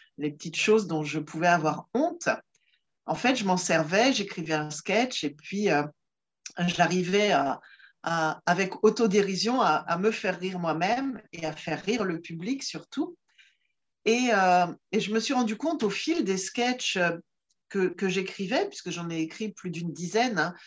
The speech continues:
toujours avec, en me servant de, de ma vie comme matière première, je me suis rendu compte que plus je passais sur scène,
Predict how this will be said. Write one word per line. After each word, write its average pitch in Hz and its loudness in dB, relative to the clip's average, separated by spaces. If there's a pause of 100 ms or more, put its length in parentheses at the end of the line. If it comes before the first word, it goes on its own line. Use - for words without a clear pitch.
(160)
toujours 202 -2
avec, 175 -2
en 143 -2
me 165 -6
servant 180 -2
de, 156 -2 (260)
de 165 -4
ma 202 4
vie 220 -2
comme 175 -6
matière 175 -4
première, 190 -4 (200)
je - -6
me 208 2
suis 226 0
rendu 240 0
compte 359 -4
que 277 -2 (760)
plus 359 6
je 254 2
passais 254 0
sur 220 -4
scène, 226 0